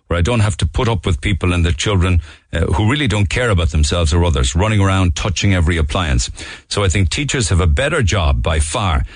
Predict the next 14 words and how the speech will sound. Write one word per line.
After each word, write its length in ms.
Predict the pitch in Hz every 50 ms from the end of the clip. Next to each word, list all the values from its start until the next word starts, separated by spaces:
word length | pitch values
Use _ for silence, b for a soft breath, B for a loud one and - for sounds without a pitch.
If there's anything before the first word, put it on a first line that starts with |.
| B B B B
as 140 | B 82 76
they 100 | 104 107
only 180 | 120 123 110 95
have 140 | 98 82
to 100 | - -
control 400 | 90 - 90 - - 101 95 90
one 240 | 85 85 117 123 110
class 380 | - - 101 92 90 85 - -
of 80 | 82
maybe 240 | 82 92 95 80 80
twenty 340 | 76 - 110 101 92 - -
or 80 | 95 85
thirty 340 | - 110 101 95 - 95
kids 380 | 82 - - 113 92 76 - -